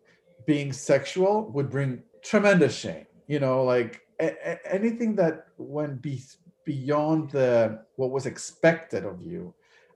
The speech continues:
um, and I think as a girl, wasn't a lot. You know, be a housewife, be good to your husband, you know, you don't need an education. And there was Olympia who just did, would not accept any of that and wanted to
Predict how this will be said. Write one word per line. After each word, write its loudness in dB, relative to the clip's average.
um, -2
and 2
I 2
think 0
as -2
a 0
girl, 4
wasn't 2
a 2
lot. 0
You -6
know, -2
be 0
a 2
housewife, 0
be -8
good -4
to -8
your 2
husband, 0
you -6
know, 0
you -2
don't -2
need 2
an 2
education. -4
And 0
there 8
was 4
Olympia 2
who -2
just -8
did, -10
would -4
not 0
accept -2
any 2
of 0
that -10
and -6
wanted -2
to -10